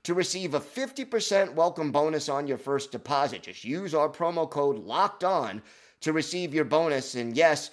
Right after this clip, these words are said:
for listening to the Locked On Islanders podcast and plugging in that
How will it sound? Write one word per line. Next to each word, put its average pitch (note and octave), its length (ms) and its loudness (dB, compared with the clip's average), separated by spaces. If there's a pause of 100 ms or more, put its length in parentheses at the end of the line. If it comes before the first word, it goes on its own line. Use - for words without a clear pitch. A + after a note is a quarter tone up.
(760)
for C#3+ 200 -2
listening G#3 440 2
to G3 40 0
the F3+ 80 2
Locked F3 360 6
On E3 180 4
Islanders E3 400 0
podcast C#3 720 0
and D2+ 180 -20 (160)
plugging D#3 380 2
in D#3 160 4
that C#3+ 260 2